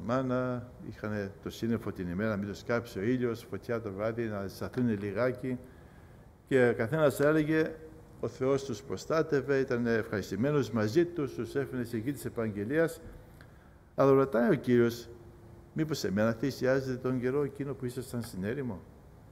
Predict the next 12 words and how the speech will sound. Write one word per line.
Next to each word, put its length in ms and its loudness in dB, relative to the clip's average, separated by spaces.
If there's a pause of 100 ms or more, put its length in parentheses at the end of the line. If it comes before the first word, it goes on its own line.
(240)
σαράντα 580 -2
χρόνια; 340 -4 (1080)
Και 220 -2
με 160 6
οδηγεί 340 4
την 260 2
ερώτηση, 580 2
γιατί 280 2
ρωτάει 400 4
ο 20 2
Κύριος 600 4
που 400 -4